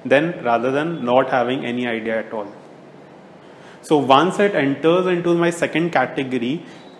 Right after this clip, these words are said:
what you can do is you can use your logic and you can do some analytical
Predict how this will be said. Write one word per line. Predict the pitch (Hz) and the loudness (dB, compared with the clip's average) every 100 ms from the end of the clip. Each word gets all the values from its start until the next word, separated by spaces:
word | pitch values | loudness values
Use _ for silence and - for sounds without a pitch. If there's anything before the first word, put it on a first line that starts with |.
| - - | -20 -6
what | 131 160 160 - - 175 165 | 2 2 2 -6 -12 -12 0
you | 143 170 | 4 4
can | 180 175 170 | 4 2 2
do | 139 123 | 0 0
is | 131 135 | 0 -2
you | 123 | -6
can | 123 131 143 175 - - | -2 -2 -2 -4 -10 -16
use | - 131 160 175 | -6 2 2 2
your | 156 135 | 0 0
logic | 113 113 113 147 - - - - - - - - - - - - | 2 0 0 -4 -6 -14 -20 -20 -20 -20 -20 -20 -20 -20 -8 -2
and | 123 156 | -2 -2
you | 135 131 | -2 -2
can | 143 147 | -2 -2
do | 139 147 | -2 -4
some | - 170 180 | -2 -2 -2
analytical | 127 131 147 156 156 120 131 | -2 0 2 0 -2 -4 -4